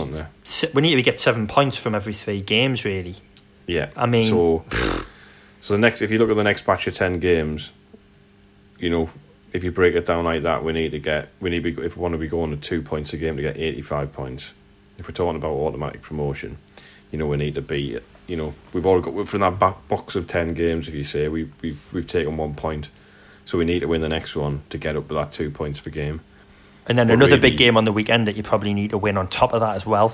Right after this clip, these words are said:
Speaker 2: to bring
Speaker 1: Yeah,
Speaker 2: you
Speaker 1: oh,
Speaker 2: up to the
Speaker 1: Doncaster,
Speaker 2: seven.
Speaker 1: they have to beat Doncaster because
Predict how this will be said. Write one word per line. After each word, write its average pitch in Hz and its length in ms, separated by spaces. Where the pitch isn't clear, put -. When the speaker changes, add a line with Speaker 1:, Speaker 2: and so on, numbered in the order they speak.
Speaker 2:
to - 80
bring 113 200
Speaker 1:
Yeah, 110 60
Speaker 2:
you 110 60
Speaker 1:
oh, 110 100
Speaker 2:
up 90 80
to 123 80
the 113 80
Speaker 1:
Doncaster, 123 360
Speaker 2:
seven. - 200
Speaker 1:
they 110 80
have 117 240
to - 80
beat 110 240
Doncaster 104 540
because 95 420